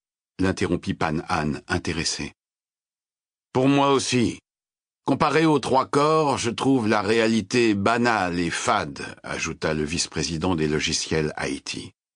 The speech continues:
Quel dommage que ce ne soit qu'un jeu », renchérit le cadre supérieur. « Très intéressant », dit Pan Han en hochant la tête. Wang Miao remarqua que ses yeux pétillaient d'excitation.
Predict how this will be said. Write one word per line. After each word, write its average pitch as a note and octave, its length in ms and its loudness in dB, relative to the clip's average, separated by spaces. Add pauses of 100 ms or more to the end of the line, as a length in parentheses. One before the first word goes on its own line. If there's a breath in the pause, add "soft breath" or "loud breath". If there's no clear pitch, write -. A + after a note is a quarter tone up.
(840)
Quel C#3 260 2
dommage D3 480 2
que C3 80 -2
ce C3 140 0
ne B2 60 2
soit C3+ 220 0
qu'un C3+ 220 2
jeu », G2 320 0 (400)
renchérit D2 500 -4
le D2 80 -4
cadre D2 260 -6
supérieur. « - 680 -8 (1120)
Très C3+ 360 2
intéressant », A2 720 0 (380)
dit D2+ 180 -10
Pan D#2 280 -2 (100)
Han D2 280 -2
en D#2 200 -2
hochant D2+ 340 -2
la D2 120 -4
tête. - 420 -12 (1300)
Wang B2+ 280 2
Miao A#2+ 360 2
remarqua G#2+ 480 -2
que - 160 -2
ses - 180 -2
yeux G2+ 360 0
pétillaient A#2 560 -2
d'excitation. F2 760 -4